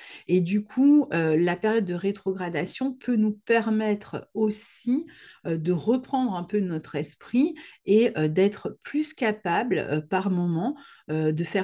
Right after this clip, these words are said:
preuve justement de ce réalisme dont il est question, euh, en tout cas le manque de réalisme peut être, euh, revu et corrigé grâce à cette rétrogradation. Donc, ça veut dire aussi des prises de conscience sur ce qui nous a fait manquer de réalisme, là où on a,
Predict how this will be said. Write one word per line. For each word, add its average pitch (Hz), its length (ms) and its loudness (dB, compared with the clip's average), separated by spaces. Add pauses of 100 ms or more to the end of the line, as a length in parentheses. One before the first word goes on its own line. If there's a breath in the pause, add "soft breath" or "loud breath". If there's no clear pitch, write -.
preuve 247 300 0
justement 202 580 -2
de 185 120 2
ce 180 180 -2
réalisme 185 760 0
dont 165 200 -6
il 160 260 -6
est 170 80 0
question, 180 800 -2
euh, - 160 -10 (320)
en 151 100 -6
tout - 120 -12
cas 185 180 2
le 151 120 4
manque 175 280 4
de 175 100 2
réalisme 170 640 -2 (360 loud breath)
peut 220 340 6
être, 185 560 -2
euh, 147 300 -2 (440 loud breath)
revu 190 800 4
et 156 80 2
corrigé 180 840 -2
grâce 180 420 -4
à - 80 -6
cette 147 240 -8
rétrogradation. 160 1120 -2
Donc, 170 160 0
ça 147 120 -2
veut 151 160 -4
dire 185 220 0
aussi 156 280 -4
des 160 120 0
prises 185 380 -2
de 180 100 2
conscience 180 560 -6 (340 loud breath)
sur 208 280 2
ce - 100 -4
qui - 160 2
nous 180 220 6
a 156 100 4
fait 185 240 2
manquer 208 560 2
de 170 160 0
réalisme, 175 800 0
là 180 300 2
où 165 220 -4
on 156 120 -6
a, 170 120 -8